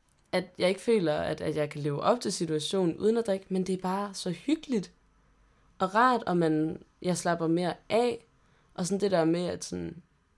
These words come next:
for eksempel også bare sådan noget som angst og stress, som jeg ellers godt kan lide med, det mærker jeg aldrig, hvis jeg sådan drikker lidt. Altså, så er jeg bare sådan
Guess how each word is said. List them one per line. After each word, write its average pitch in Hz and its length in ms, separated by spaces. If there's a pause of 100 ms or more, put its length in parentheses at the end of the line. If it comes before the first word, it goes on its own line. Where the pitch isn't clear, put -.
(160)
for - 120
eksempel 180 480
også 147 200
bare 160 260
sådan 156 100
noget 151 120
som 151 140
angst 180 320
og 147 60
stress, 175 340
som 165 140
jeg 160 60
ellers 151 200
godt 165 160
kan 170 120
lide 180 120
med, 170 120
det 170 160
mærker 165 240
jeg - 160
aldrig, 202 400
hvis 143 180
jeg 139 80
sådan 143 200
drikker 180 280
lidt. 135 260
Altså, 156 180
så 196 80
er 214 40
jeg 202 60
bare 190 180
sådan 180 320